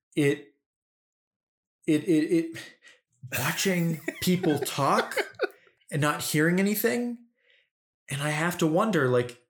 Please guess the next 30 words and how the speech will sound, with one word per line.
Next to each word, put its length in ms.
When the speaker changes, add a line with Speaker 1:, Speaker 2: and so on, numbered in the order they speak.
Speaker 1:
they 220
must 380
have 180
known 420
that 280
that's 300
not 200
interesting. 520
Speaker 2:
It's 260
not. 840
Speaker 1:
Like, 300
inherently 720
as 120
a 60
creative, 800
why, 380
why 440
do 160
you 120
think 340
that 240
showing 460
a 60
conversation 640
between 280
two 140
people 520
about 440
something, 680
Speaker 2:
Yeah. 380